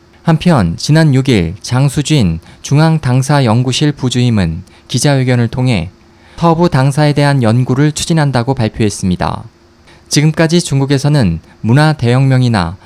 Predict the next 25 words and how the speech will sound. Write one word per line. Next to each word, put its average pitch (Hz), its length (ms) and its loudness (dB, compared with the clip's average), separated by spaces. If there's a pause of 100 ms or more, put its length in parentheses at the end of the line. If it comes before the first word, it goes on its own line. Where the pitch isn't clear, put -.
(140)
테난먼 156 440 2
사건 131 400 -2
등 104 280 -2 (400)
중국 156 400 0
공산당 139 540 0
역사에서 131 640 -2
비난을 143 420 2
부른 143 240 -2
사건을 131 400 -2
다루는 117 340 0
것을 113 440 0
금지해왔습니다. 117 1120 -2 (760)
당국은 139 540 2
이 151 200 2
사건들에 151 540 0
대한 131 260 0
정보를 127 480 -2 (240)
철저히 165 480 0
봉쇄해왔기 127 920 0
때문에 110 480 -2 (320)
전문가들도 139 960 2
이 156 220 2
주제를 147 420 -2
건드리지 127 520 0
않았고 117 560 -4